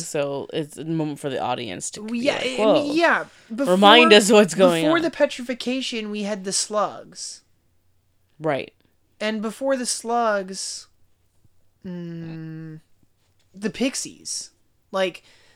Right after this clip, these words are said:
Speaker 2: there's been a, yeah, there's been a lot since they had the discussion about Polyjuice Potion.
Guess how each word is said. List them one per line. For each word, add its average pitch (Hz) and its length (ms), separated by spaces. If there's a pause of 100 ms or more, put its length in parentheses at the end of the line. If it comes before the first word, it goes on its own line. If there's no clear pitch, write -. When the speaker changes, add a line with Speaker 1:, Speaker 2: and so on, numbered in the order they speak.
(140)
Speaker 2:
there's 214 180
been 285 200
a, 214 280
yeah, 190 400 (180)
there's 220 180
been 302 180
a 302 60
lot 190 500
since 185 300
they 190 120
had 180 240
the 180 80
discussion 170 600
about 151 460 (120)
Polyjuice 156 500
Potion. - 440